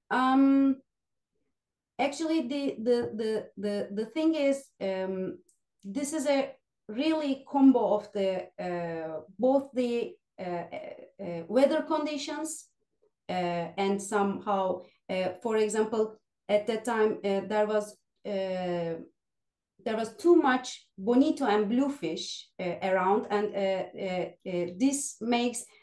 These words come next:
uh, less fishing pressure on anchovy and sardine, like small pelagic fish. So this creates a, a, a predatory, uh, pressure on zooplankton,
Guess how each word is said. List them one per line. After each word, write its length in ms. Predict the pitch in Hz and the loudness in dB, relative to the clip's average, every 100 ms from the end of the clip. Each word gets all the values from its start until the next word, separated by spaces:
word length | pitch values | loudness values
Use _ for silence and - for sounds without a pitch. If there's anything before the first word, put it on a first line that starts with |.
| _ | _
uh, 160 | 190 190 | -4 -2
less 400 | 220 254 311 - - | 0 4 4 2 -6
fishing 400 | 302 - 247 - | -8 -2 -4 -4
pressure 480 | 226 202 202 190 190 | 0 0 0 -2 -2
on 220 | 202 - | 0 0
anchovy 600 | 240 285 277 185 151 - - | 0 0 0 -2 -4 -6 -4
and 160 | 196 | -4
sardine, 480 | 196 269 254 190 156 | -2 0 2 0 -4
like 260 | 165 170 170 | -4 -4 -8
small 360 | - 247 262 | -2 2 2
pelagic 420 | 262 226 214 190 - | 0 -2 -2 -4 -4
fish. 180 | 175 - - - - | -6 -6 -12 -18 -4
So 360 | 247 233 202 | 0 0 0
this 380 | 233 339 349 - - | 2 2 2 -2 -6
creates 640 | 269 269 240 240 240 - - | 0 4 4 2 -2 -8 -2
a, 320 | 196 190 - | 0 0 -4
a, 400 | 185 180 180 180 - - _ _ - | -8 -6 -4 -6 -12 -20 _ _ -8
a 320 | 180 175 175 - _ | -2 -2 -4 -10 _
predatory, 760 | 285 277 320 311 285 269 269 - 202 | 2 4 2 0 0 0 0 -4 -6
uh, 140 | 202 196 | -6 -2
pressure 520 | 247 233 240 240 220 | -2 0 0 -4 -2
on 240 | 196 196 196 | 0 0 0
zooplankton, 920 | 196 311 330 254 180 175 147 165 202 | 0 0 0 0 0 -2 -6 -8 -10